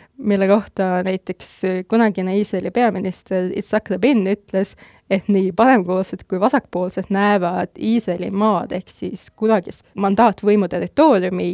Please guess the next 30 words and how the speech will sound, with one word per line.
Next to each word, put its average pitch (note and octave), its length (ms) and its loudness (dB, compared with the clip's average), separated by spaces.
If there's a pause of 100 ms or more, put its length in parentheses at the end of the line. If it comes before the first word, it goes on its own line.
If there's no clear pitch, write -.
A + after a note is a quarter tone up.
Iisraeli G3 320 -2
ja F3+ 80 -6
Palestiinat F#3 560 -2
mõlemat F#3 380 0
kui F#3+ 100 2
enda F#3+ 240 0
oma. F#3+ 300 -2 (480)
Ja F#3 240 2
lihtsalt F#3 260 -2 (100)
vasakpoolsed G3 520 2
on F#3 100 0
nõus G3 460 4
osast A3 320 2
sellest F3 240 -6
maast G3 260 0
loobuma G3+ 480 0 (420)
selleks, G3 600 0
et F3+ 320 -2
saada F#3+ 360 0
rahu, G3+ 360 2
ja F3 380 -2 (180)
parempoolsed F3+ 760 0
on F3 280 -4 (160)
väga F#3+ 240 2
palju F3+ 200 -4
tundlikumad F#3+ 720 -4
kõikides F3 360 -6
julgeolekuküsimustes F3+ 1200 -6
ja F3 200 -4
ka F3 460 -4